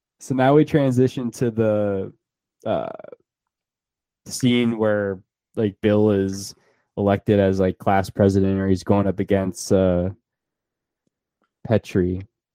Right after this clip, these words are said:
And, uh, that's where we're introduced to Clarissa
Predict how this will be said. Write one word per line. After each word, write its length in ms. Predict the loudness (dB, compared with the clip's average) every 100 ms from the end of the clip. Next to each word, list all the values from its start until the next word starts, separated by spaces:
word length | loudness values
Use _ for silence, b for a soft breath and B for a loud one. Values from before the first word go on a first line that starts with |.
| _ _ _ _
And, 280 | -4 -2 0
uh, 340 | 2 2 0 -4 -10 _ _ _ _ _ _ _ _ _ _ _ _
that's 340 | 0 0 -2 2
where 440 | 6 6 4 2 _ _ _ _ _ _ _ -6
we're 140 | -4 -4
introduced 500 | -6 -2 -2 -2 0
to 220 | 0 0
Clarissa 840 | 0 0 2 0 0 0 0 -4